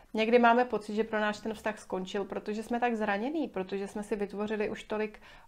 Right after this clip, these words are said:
obranných vrstev, tolik brnění, jo? A vlastně se nám jako nechce se znovu otevírat. A když si to dovolíme, tak zjistíme, kolik je tam citu. Nicméně,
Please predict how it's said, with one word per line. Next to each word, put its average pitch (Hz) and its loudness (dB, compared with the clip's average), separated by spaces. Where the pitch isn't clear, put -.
obranných 214 0
vrstev, 190 -2
tolik 196 -4
brnění, 208 0
jo? 180 -4
A 190 4
vlastně 202 0
se 220 0
nám 214 0
jako 208 0
nechce 233 -2
se 208 -2
znovu 190 0
otevírat. 165 -6
A 208 6
když 196 0
si 214 -6
to 226 2
dovolíme, 190 0
tak 196 -2
zjistíme, 190 -4
kolik 214 0
je 190 0
tam 185 -2
citu. 196 -6
Nicméně, 247 0